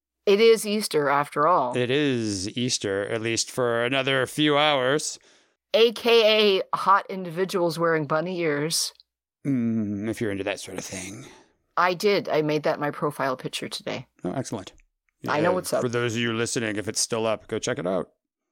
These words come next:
Speaker 2: Last year, uh,
Speaker 1: Mm.
Speaker 2: Utah passed code A N N seven six dash ten dash twelve twenty-seven, which is geared towards getting pornography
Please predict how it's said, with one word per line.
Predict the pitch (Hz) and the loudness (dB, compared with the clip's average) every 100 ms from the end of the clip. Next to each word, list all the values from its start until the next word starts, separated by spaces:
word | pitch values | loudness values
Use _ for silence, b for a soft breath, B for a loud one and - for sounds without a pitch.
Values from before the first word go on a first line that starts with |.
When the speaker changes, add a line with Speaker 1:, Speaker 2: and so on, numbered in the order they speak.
| _ | _
Speaker 2:
Last | 143 156 175 - | -2 0 0 0
year, | 175 113 139 _ _ _ _ _ _ _ _ _ _ | 0 0 -2 _ _ _ _ _ _ _ _ _ _
uh, | - 123 120 | 2 4 2
Speaker 1:
Mm. | 165 | -2
Speaker 2:
Utah | 120 147 226 131 98 104 - _ - 127 | -2 -2 0 -2 -2 -6 -10 _ -14 -8
passed | 135 135 127 127 117 - - - _ _ _ _ | -2 2 2 0 -2 -4 -4 -6 _ _ _ _
code | - 147 147 143 143 139 127 139 _ - | -2 2 4 4 4 2 0 -4 _ -2
A | 147 156 | 0 2
N | 143 139 | 0 0
N | 135 123 123 123 120 - _ _ _ _ _ | 0 0 2 2 0 -4 _ _ _ _ _
seven | - 143 139 139 135 127 | -2 0 2 2 2 2
six | - 120 - - | 2 0 0 -2
dash | 113 113 101 - | 0 -2 -2 -2
ten | 143 139 139 | 0 2 2
dash | 123 117 113 - - | 2 2 0 0 -4
twelve | - 147 143 135 131 | -2 0 2 2 0
twenty-seven, | - - 120 107 - 139 101 92 - _ _ _ _ | -6 -6 -4 -2 0 0 -2 -14 -20 _ _ _ _
which | 120 113 | -4 0
is | 135 127 123 117 110 101 127 _ _ _ 151 123 120 - - - | 0 2 0 0 -4 -4 -6 _ _ _ -14 -12 -14 -16 -12 0
geared | 156 160 147 | 2 2 0
towards | - 143 131 127 107 98 | -2 0 2 0 -2 -4
getting | 131 135 123 | -2 0 -2
pornography | 98 - 127 113 110 120 123 131 123 117 | -4 -6 -4 0 -2 -2 -4 0 0 0